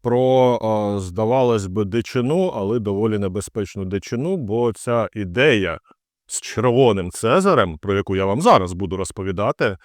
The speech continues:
а, вона присут-, присутня в колі, а, ультраправих американців, які впливають на таких людей, як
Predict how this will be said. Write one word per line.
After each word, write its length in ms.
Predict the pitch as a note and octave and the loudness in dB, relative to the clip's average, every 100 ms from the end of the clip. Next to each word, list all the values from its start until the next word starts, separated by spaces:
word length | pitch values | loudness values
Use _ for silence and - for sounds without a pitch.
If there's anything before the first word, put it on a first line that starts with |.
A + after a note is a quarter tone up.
| - - - - _ | -20 -20 -20 -20 _
а, 340 | G2+ G#2 G#2 | -2 2 2
вона 400 | G#2 G#2+ A2 C3+ | 2 0 0 0
присут-, 580 | C#3+ A2 G2+ B2 B2 A#2 - | 0 -2 -2 -2 -4 -6 -10
присутня 680 | - A2+ - B2+ A#2+ A#2 A2+ | -4 -4 -2 -2 -2 0 0
в 120 | G#2 - | -2 -4
колі, 540 | A#2+ A#2 G#2+ G2+ G2+ - | 0 2 4 2 0 -2
а, 360 | G#2 G2 G2 F#2+ | -2 0 0 -2
ультраправих 960 | A2+ A2 - G#2+ G2 A2+ A2 G2+ G2+ | -2 -2 -2 -4 -2 0 2 0 -2
американців, 840 | G#2 G#2 G#2 G2+ C#3+ F3 - D3+ A2 | -2 0 0 2 2 2 0 -2 -2
які 480 | F#2+ G2+ - C3 D3+ | -2 -4 -4 0 0
впливають 640 | - G#2 G2+ A2+ C#3+ C3 | -2 -4 -2 2 2 2
на 100 | A2 | -2
таких 380 | G2+ - C3+ - | -4 -4 -6 -4
людей, 420 | A2 G#2 C#3 F#3+ | -4 -2 -2 0
як 200 | D#3 C#3+ | 0 -2